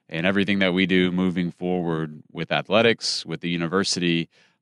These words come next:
um, we do with their legacy in mind and, and carrying on,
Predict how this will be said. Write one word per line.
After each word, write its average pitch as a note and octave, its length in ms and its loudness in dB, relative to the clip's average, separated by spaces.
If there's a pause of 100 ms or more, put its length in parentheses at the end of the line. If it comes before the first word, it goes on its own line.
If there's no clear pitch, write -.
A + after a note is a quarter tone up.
um, D2+ 240 -10
we F#2 180 -2
do F2+ 600 0
with F2+ 200 0
their F#2+ 200 4
legacy F2 800 0
in F2 200 0
mind D#2+ 380 0
and, C2+ 140 -12
and D#2+ 180 -12
carrying E2 360 -2
on, D#2 380 -2